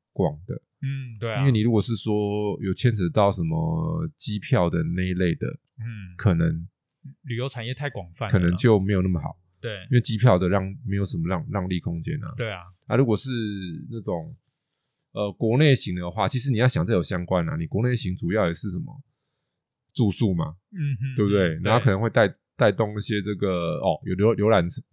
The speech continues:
Speaker 1: 呃，游览车啦。
Speaker 2: 对。
Speaker 1: 对，那游览车是没什么股票可以去做观察啦。<laughs> 好，所以这两个来看的话，如果，其实旅游也有点掺到住宿啦，住宿可能
Speaker 2: 诶，诶，老师刚刚说到那个交通，那这样的话就是那个啊，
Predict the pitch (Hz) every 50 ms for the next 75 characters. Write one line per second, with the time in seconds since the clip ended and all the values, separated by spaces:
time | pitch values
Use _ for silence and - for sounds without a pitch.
0 | - - 101 98 95 92 90 87 85 82 117 - - 104 110 120 110 90 87 85
1 | - 98 92 90 82 - - - _ _ _ _ _ _ _ _ _ _ _ _
2 | - 117 110 98 90 82 - 113 123 135 135 120 120 117 107 104 104 110 110 113
3 | 113 113 110 110 110 110 110 110 107 - _ _ _ _ _ _ _ _ _ _
4 | _ _ - - 110 104 98 98 92 - 85 80 80 80 80 78 - - - _
5 | _ _ _ _ _ - - _ _ _ - 101 87 76 - 113 104 92 - -
6 | 104 95 92 80 - - - - - - - 107 98 - - 101 90 104 - -
7 | 87 80 - - - - - - - _ - - - - - - _ _ _ _
8 | _ _ _ _ - 165 - - 151 143 131 196 180 147 120 113 113 101 107 -
9 | 147 127 110 117 131 117 98 117 127 143 127 101 92 - - - 135 127 143 139
10 | 117 110 98 92 95 92 98 101 - _ _ _ _ - 107 113 113 101 90 101
11 | 92 - - 104 95 98 95 90 82 85 - - 107 90 82 - - - - -
12 | _ _ _ _ _ _ _ _ _ - - 135 123 139 131 160 - - 87 -
13 | 165 165 208 208 214 226 214 - 226 226 220 214 208 185 151 180 170 160 165 175
14 | 196 196 180 202 190 151 143 170 170 165 175 160 165 175 170 160 160 156 139 135
15 | 127 123 123 117 120